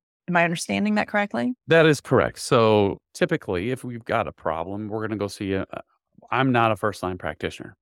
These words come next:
Speaker 2: So they're
Speaker 1: Okay.
Speaker 2: not coming to me going, "I think this is my emotional," it's a, you know? Typically, people are, all of us are gonna say, "Okay, we've got a problem. I've got, I get headaches. Okay, I'm gonna take some ibuprofen.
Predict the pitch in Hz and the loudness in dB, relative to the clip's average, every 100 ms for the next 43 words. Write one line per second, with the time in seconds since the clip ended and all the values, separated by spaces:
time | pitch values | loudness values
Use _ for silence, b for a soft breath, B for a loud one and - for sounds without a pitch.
0 | _ - 110 123 160 156 135 135 135 131 | _ 0 2 4 4 4 0 -4 -2 -2
1 | 110 104 98 _ _ 151 220 240 208 196 | -2 -6 -6 _ _ -10 -8 -8 -8 -8
2 | - 185 - 165 143 165 151 147 185 - | -6 -6 -6 -6 -2 -2 0 0 -2 -4
3 | 120 - - 135 78 - 110 110 147 - | -8 -6 -6 -6 -6 -4 0 2 0 -4
4 | _ _ _ _ _ _ _ _ _ _ | _ _ _ _ _ _ _ _ _ _
5 | _ - 160 160 151 151 156 - 123 131 | _ 0 2 2 0 0 -2 -2 -2 2
6 | 135 135 123 107 - 110 139 127 - 110 | 4 6 4 2 0 2 4 2 0 -6
7 | 107 104 127 151 - 120 113 113 104 - | -6 -4 -2 -2 -4 -4 0 0 0 0
8 | 135 139 127 120 113 - 101 104 - - | 2 2 2 2 0 -2 -6 -4 -6 -8
9 | - 135 156 - - - 101 107 101 101 | -2 0 0 -4 -12 -6 -4 -2 -4 -8
10 | - 82 76 - - 55 - | -8 -10 -10 -12 -14 -14 -14